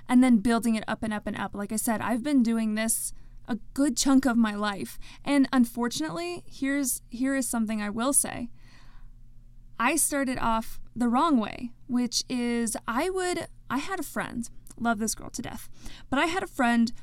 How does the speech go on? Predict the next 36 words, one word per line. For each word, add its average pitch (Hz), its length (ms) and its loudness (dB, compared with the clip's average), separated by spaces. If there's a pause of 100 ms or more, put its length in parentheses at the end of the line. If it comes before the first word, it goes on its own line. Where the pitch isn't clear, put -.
(120)
who, 254 380 0
if 240 120 0
I 240 180 0
ever 339 260 0
did 359 200 -4
something 262 520 2
even, 254 260 0
like, 320 180 -4
slightly 233 540 0
off, 202 460 -2 (460)
um, 247 460 4
she - 180 0
would 427 160 -4
point 508 240 -2
it 294 80 2
out. - 440 -2 (340)
Like, 285 260 2
I 262 160 4
would, 262 400 0
<laughs> - 0 -
like, 285 160 2
make 254 440 0 (180)
a - 20 -12
stupid 247 500 2
laugh 233 280 -2
or 285 80 2
something. 320 320 -4
I'd 254 120 2
be 247 60 -2
like, 240 200 0 (280)
<laughs> 285 540 10 (420)
and 285 180 6
she 285 300 4
would 302 160 0
just 254 300 2 (260)
literally 330 580 4